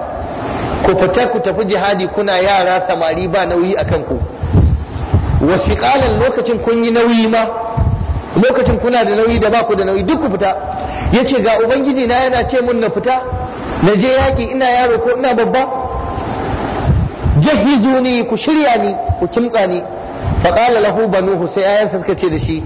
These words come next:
"Qad ghazawta ma'a Rasulillahi sallallahu alaihi wasallam hatta qubit." Ya baban mu, kai yaƙi tare da manzon Allah har aka dauki ran Annabi sallallahu alaihi wa sallam. "Wa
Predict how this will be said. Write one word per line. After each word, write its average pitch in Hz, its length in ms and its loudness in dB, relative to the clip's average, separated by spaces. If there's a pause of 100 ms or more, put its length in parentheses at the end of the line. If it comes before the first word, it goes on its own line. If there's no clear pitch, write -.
(280)
"Qad 269 140 2
ghazawta 208 560 2
ma'a 175 240 2
Rasulillahi 165 480 0
sallallahu 165 240 0
alaihi 160 120 -2
wasallam 156 200 -4
hatta 147 280 -2
qubit." 139 240 -2 (460)
Ya 196 220 4
baban 165 360 2
mu, 147 120 -4
kai 196 320 0
yaƙi 196 320 0
tare 160 240 -2
da 165 80 -2
manzon 143 320 -4
Allah 151 240 -4
har 170 160 -6
aka 175 180 -4
dauki 139 220 -4
ran 147 160 -2
Annabi 131 260 -4
sallallahu 135 460 -2
alaihi 131 160 0
wa 127 180 -2
sallam. 123 260 -4
"Wa - 520 -2